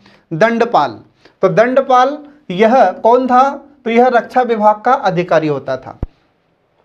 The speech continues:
आज भी हम देखते हैं कि हमारे भारत में रक्षा विभाग है, रक्षा मंत्री होता है, तो ऐसे ही उस समय यह दंडपाल भी होता था, जो रक्षा विभाग का प्रमुख अधिकारी होता था। इसके बाद फिर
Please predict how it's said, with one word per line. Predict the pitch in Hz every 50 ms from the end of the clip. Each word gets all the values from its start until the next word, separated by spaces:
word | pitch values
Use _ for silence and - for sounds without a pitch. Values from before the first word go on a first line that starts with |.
| _ _ _ -
आज | - 156 160 175 170
भी | 175 196
हम | 208 208 214
देखते | 208 202 202 - 208
हैं | 208
कि | 208 208
हमारे | 202 196 196 196 202
भारत | 185 170 175 - 202 196 208
में | 208 202
रक्षा | 190 170 170 - - 196
विभाग | 190 180 175 175 185 190 185 185
है, | 190 208 214 - _ _ _ _ _ _ -
रक्षा | 160 156 160 - 190
मंत्री | 190 185 185 170 190 202
होता | 196 185 180 - 185 185
है, | 190 202 202 - _ _ _ _ _ -
तो | 233
ऐसे | 220 196 196 202 202 202 254 262
ही | 247 220 220 220 - - _ _ _
उस | 214 240 247 247
समय | - 233 220 226 247 277 269 269 - _ _ _ -
यह | 170 202 226 247 233
दंडपाल | - 175 214 220 233 240 240 220 247 208 202 208
भी | 202 214
होता | 214 202 202 202 - 180
था, | - 202 170 175 170 - - _ _ 196
जो | 214 226
रक्षा | 220 208 214 - 233
विभाग | 220 196 190 170 185 180 175 175
का | - 208
प्रमुख | - - 180 170 202 262 - - - - _ _ -
अधिकारी | 170 156 170 165 165 160 156 156
होता | 151 147 131 - 127 117
था। | 113 - 107 107 - _ _ _ _ -
इसके | 196 202 202 - - 269
बाद | 262 269 269 269 269 269
फिर | 247 240 262 269 -